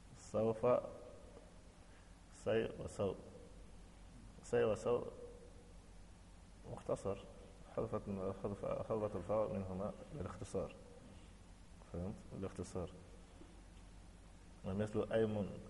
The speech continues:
أيمن برضه بالقسم. يقال أيمن الاختصار، حذفت النون الاختصار. يقال أي اختصار، الاختصار، اختص-، اختصار المختصر.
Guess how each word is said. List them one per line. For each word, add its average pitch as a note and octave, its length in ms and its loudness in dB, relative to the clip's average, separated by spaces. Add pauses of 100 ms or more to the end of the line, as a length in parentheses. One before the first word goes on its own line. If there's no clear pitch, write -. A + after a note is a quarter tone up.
أيمن A2+ 460 6 (1080)
برضه B2 200 2
بالقسم. F#2+ 460 0 (1000)
يقال G#2+ 260 6 (200)
أيمن G#2 340 8 (1040)
الاختصار، F2+ 540 2 (200)
حذفت G#2 320 2
النون G#2 400 0 (160)
الاختصار. F2+ 500 -2 (1600)
يقال A#2 380 6 (260)
أي A#2+ 180 10 (1400)
اختصار، A#2 320 2
الاختصار، G#2 500 0
اختص-، A#2 400 2
اختصار F#2+ 360 2
المختصر. G2 520 0